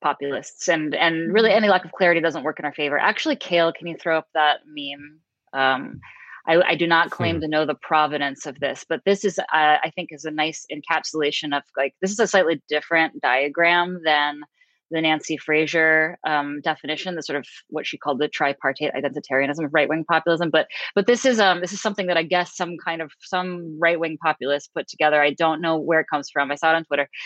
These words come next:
Speaker 1: The, but this is, okay, non-rich and rich. Um, this is essentially what we're, you're saying is one percent and ni-, and ninety-nine percent here. And, and they're saying this is the wrong enemy. And then they're saying, if you go over here, you can see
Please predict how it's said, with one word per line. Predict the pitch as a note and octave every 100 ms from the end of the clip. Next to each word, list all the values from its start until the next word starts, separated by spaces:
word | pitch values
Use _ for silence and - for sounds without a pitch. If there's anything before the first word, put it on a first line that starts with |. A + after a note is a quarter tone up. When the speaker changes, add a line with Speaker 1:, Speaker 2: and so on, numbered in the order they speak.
| - -
Speaker 1:
The, | F#3 G#3
but | G#3+ G#3
this | B3
is, | B3 G3+
okay, | - D#3
non-rich | E3 F3+ A3 A3 G#3+ G3
and | E3+
rich. | E3 - - - - - E3+
Um, | E3+ D#3+ D#3 D#3
this | F#3+ A3+
is | A3+
essentially | G3 C4+ C#4 - G#3
what | F3+ E3+ C#3
we're, | F#3 E3+
you're | F3+
saying | F#3 E3+
is | D#3 -
one | D#3+
percent | D#3 - D#3
and | D#3
ni-, | C#3+ -
and | D#3
ninety-nine | D3 C#3+ C3+ C3+
percent | - C#3 A#2+ -
here. | A2+ A#2
And, | -
and | B2 D3
they're | D3+
saying | - D3+
this | F#3+
is | G3
the | F#3
wrong | E3+ G3 F#3+ E3+
enemy. | D#3 D3+ D3
And | D3
then | D3
they're | D3
saying, | - D3+
if | D#3
you | -
go | F#3 F3+
over | E3
here, | - C4+ G3+
you | E3+
can | - E3
see | - F3 E3